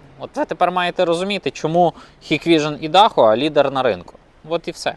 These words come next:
Ну, тут всім все ясно, всім все сказано. Давайте робіть трошки іншу фокусну відстань і будемо дивитися, бо, е, немає іншої фокусної відстані, не цікаво.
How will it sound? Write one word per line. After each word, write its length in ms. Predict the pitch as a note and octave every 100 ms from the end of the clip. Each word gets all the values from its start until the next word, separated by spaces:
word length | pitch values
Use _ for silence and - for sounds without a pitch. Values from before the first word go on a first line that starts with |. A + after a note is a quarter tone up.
| -
Ну, 220 | D#3 A#2 - _ -
тут 160 | F#3
всім 380 | - - - E3+
все 200 | C3+ C#3
ясно, 400 | A2+ F#2+ - - -
всім 200 | - C3+
все 180 | -
сказано. 480 | A2 - F#2+ F2 E2+ - - _ -
Давайте 360 | E3+ F#3 F3+
робіть 300 | E3 E3 D#3
трошки 320 | - D#3+ - D3
іншу 260 | D3 -
фокусну 440 | - C#3 C#3 - C#3+
відстань 340 | D#3+ - A2+
і 60 | A2+
будемо 280 | A#2+ A2+
дивитися, 480 | A#2 A2+ G2+ A2 A2
бо, 240 | G#2 A2+ A2 A3 - -
е, 920 | G#2 G2+ G#2 G#2 G#2+ G#2+ G#2+ G#2 G#2+ G2+ - _ _ _ _ _ _
немає 500 | C3 D#3 D#3 C3+ A#2+
іншої 300 | C3+ B2+ C3+
фокусної 520 | B2+ C#3 C#3+ - C#3+ C#3+
відстані, 420 | E3+ - B2 G#2
не 120 | G#2+
цікаво. 400 | - - E2+ D2